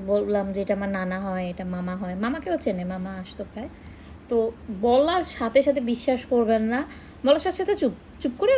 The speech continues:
ও ঘরে চলে গেল, শুয়ে আছে। তো আমার মামা বলতেছে কি, "দেখছো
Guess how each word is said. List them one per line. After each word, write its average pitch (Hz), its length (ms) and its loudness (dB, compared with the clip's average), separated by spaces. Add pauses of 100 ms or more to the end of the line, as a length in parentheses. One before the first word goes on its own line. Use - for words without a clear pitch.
ও 370 40 0
ঘরে 226 220 4
চলে 190 240 2
গেল, 170 200 -2 (100)
শুয়ে 220 300 4
আছে। 185 220 -10 (480)
তো 240 80 -2
আমার 233 140 2
মামা 220 260 2
বলতেছে 254 380 -2
কি, 269 120 -2
"দেখছো 202 480 0